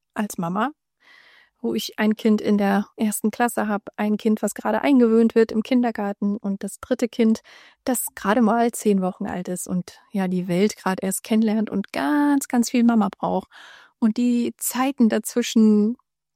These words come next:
finde ich manchmal, nicht immer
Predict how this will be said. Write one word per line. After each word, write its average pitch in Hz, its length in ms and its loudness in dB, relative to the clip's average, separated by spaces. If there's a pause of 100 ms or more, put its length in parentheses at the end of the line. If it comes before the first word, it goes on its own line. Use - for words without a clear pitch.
(240)
finde 214 340 -2
ich - 440 -8 (840)
manchmal, 214 500 -4 (140)
nicht 214 200 2
immer 214 260 0